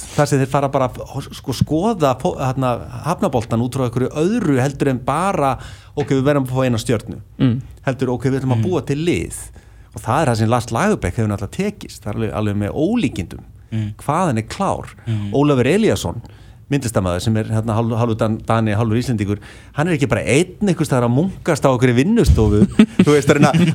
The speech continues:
Speaker 1: mála eitthvað eða mæla eitthvað út, hann er með her manns með sér.
Speaker 2: Já, já.
Speaker 1: Þú veist,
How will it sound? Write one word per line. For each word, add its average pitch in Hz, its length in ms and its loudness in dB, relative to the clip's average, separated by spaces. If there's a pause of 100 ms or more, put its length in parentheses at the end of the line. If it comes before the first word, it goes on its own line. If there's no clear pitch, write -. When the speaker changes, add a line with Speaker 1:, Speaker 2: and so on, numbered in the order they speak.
Speaker 1:
mála 180 540 6
eitthvað 147 240 6
eða 143 160 6
mæla 190 260 4
eitthvað 165 300 4
út, 120 180 2
hann 139 140 4
er - 80 4
með 120 100 0
her 220 240 4
manns 202 320 2
með 262 160 4
sér. 95 240 0
Speaker 2:
Já, 123 80 8 (140)
já. 156 80 2 (520)
Speaker 1:
Þú 131 80 0
veist, 110 80 0